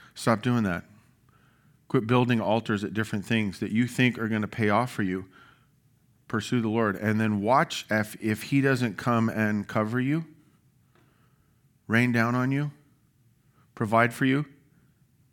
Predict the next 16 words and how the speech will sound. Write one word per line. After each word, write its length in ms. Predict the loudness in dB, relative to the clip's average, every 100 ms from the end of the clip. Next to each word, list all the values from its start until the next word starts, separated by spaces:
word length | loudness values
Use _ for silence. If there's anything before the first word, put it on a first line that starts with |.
| _ _ _ _ _ _ _ _ _ _ _ _
Talk 240 | 0 0 0
to 100 | 0
him 340 | 2 4 2
instead 400 | 0 -4 0 2
of 80 | 2
an 120 | 2
idol. 320 | 2 2 0 -6 _ _ _ _ _ _ _ _ _ _ _ _ _ _ _ _ _ _ _ _ _
Chase 300 | 2 2 2
him. 420 | 2 2 2 0 -8 _ _ -12
He 60 |
says, 260 | -6 -4 0
"Look, 180 | 0 2
I, 120 | 2 2 -2 -18 _ _ _ _ _ _ _ _ _ _ _ _ _ _ _ 0
I 100 | 2
designed 840 | 4 4 4 4 4 6 6 4 2
provision. 560 | 0 2 4 2 0